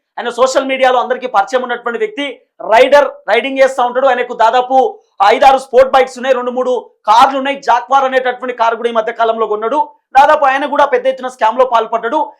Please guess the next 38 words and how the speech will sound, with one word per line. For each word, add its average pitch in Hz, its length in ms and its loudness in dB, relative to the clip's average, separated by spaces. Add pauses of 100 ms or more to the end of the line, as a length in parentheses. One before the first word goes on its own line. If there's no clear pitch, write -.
(280)
Instagram 285 680 0
లో 226 400 -4
ఆయనకు 269 240 -6
ఇన్‌ఫ్లుయెన్స్ 294 420 -2
ఎక్కువ 220 160 -10
ఉంటుంది, 202 200 -6
దాదాపు 262 240 -2
వన్ 233 140 -2
మిలియన్ 302 280 -4
ఏదో 262 120 2
ఫాలోయింగ్ 233 400 -2
ఉంటుంది. 240 440 -10 (260)
ఈ 311 80 -4
మిలియన్స్ 339 540 2
ఫాలోవర్స్ 294 500 4
ఉన్నటువంటి 254 460 -8
వాళ్ళకు 240 560 -2 (280)
Instagram 311 600 0
లో 294 280 4
ఏదైతే 277 360 4
వీళ్ళు 233 200 -2
ఉంటారో, 254 400 2
I 233 80 0
mean, 285 140 -6 (320)
ఈ 240 100 -8
ఫాలోయింగ్ 302 400 2
ఎక్కువ 285 200 -6
ఉన్నటువంటి 269 340 -2
వాళ్ళకి 254 640 -4 (220)
ఈ 254 120 -8 (220)
యాప్స్ 254 520 0 (500)
ఉంటాయి 302 180 4
కదా, 254 140 2
బెట్టింగ్ 262 300 -6
యాప్స్ 277 180 -2
కి - 60 -20
సంబంధించిన 240 420 -6
యాజమాన్యం, 240 520 -2